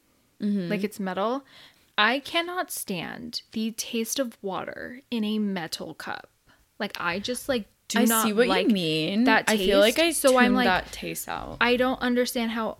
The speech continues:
Speaker 2: do all these people drinking out of their Stanley Cups not care about the metal tasting water? Or is that, like, me? Like, if you don't like metal tasting water,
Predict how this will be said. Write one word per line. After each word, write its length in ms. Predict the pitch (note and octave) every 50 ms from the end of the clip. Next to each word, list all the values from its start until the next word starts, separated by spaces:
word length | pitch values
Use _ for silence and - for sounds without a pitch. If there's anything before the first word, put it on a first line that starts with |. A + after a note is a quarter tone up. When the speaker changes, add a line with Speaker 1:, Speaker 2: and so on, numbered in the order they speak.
| - C#3+ - _ - G#3+ _ _ _ _ -
Speaker 2:
do 180 | - A#3+ A3+ A#3
all 100 | G3+ G3+
these 180 | G#3 B3 B3 -
people 260 | - A3+ - A3+ G#3+
drinking 280 | F#3 G3+ G3 G3 A3 A3
out 80 | G#3
of 60 | G3+ F#3+
their 100 | G#3 G#3
Stanley 340 | - - G3 F#3+ F#3+ F#3+ G3
Cups 280 | - G3+ G3 - -
not 380 | G3 F#3 F#3+ F3+ F#3 F#3+ - -
care 580 | - - - E3+ E3+ E3+ F#3+ A#3 C4+ D4+ D4 _ _ _ _ -
about 300 | A3+ G#3 F#3+ F#3 - -
the 60 | A3
metal 600 | G#3+ G3+ G3 G3 F#3 F3+ F#3+ F#3+ G3 G#3 A#3 B3 -
tasting 440 | - - G#3 G3 - G#3+ G3 F#3+ F#3
water? 480 | F3+ - - - G3+ G#3 A3+ B3+ C4 -
Or 140 | A#3 A3 G#3+
is 100 | G3+ -
that, 200 | F#3+ F3 - -
like, 200 | F#3+ F#3 F#3+ -
me? 500 | F#3 F#3 F#3 F#3 F#3+ - G3+ A#3+ C4 C4+
Like, 260 | B3+ G#3+ G3 - - - - - - _ _ -
if 140 | - B3 A3
you 120 | A#3 A#3 G#3
don't 240 | G3 A3 G3 G3
like 140 | - B3 A#3 A3
metal 240 | G#3+ G3 G3 G#3
tasting 400 | G#3 - A3 G#3+ - - G3+ F#3
water, 300 | F3+ E3+ F3+ F#3+ F#3+ F3